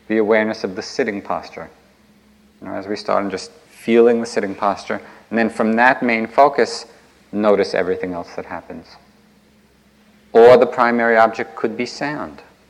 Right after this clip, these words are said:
where we're resting in the awareness of sound, and from that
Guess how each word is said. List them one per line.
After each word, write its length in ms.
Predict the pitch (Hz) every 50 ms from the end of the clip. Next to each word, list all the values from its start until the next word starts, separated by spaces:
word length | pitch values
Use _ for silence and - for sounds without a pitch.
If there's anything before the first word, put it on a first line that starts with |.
| _ _ _ _ _ _ _ _ _ _ _ _ _ _ _ _ _
where 120 | - 95 95
we're 160 | 101 101 104
resting 400 | 107 123 135 - - - 139 123
in 60 | 120
the 80 | 120 117
awareness 380 | 117 117 110 113 113 110 -
of 100 | 110 -
sound, 380 | - - 113 107 107 107 110 - -
and 140 | 98 95
from 200 | - - 107 101
that 440 | 104 120 135 147 143 98 78 - -